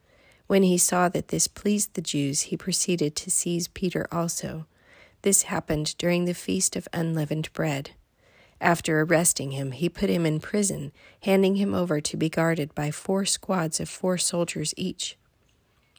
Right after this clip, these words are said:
Herod intended to bring him out for public trial after the Passover. So Peter was kept in prison, but the church was earnestly praying to God for him. The night before Herod was to bring him to trial,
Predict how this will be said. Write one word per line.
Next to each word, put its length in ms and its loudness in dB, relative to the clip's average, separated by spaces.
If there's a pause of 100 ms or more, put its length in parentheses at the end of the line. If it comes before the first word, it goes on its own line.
(160)
Herod 380 2
intended 640 -2
to 160 -6
bring 280 0
him 200 -2
out 240 -4
for 160 -10
public 420 -6
trial 500 -6
after 320 -6
the 120 -2
Passover. 640 -6 (880)
So 180 -2
Peter 320 0
was 180 0
kept 300 -8
in 140 -2
prison, 480 -4
but 160 -8
the 80 -4
church 480 -4
was 260 -2
earnestly 520 0
praying 360 -4
to 120 -8
God 260 -4
for 160 -12
him. 320 -8 (1000)
The 80 6
night 300 4
before 340 -2
Herod 360 0
was 220 0
to 120 -6
bring 240 -2
him 200 -4
to 120 -10
trial, 540 -4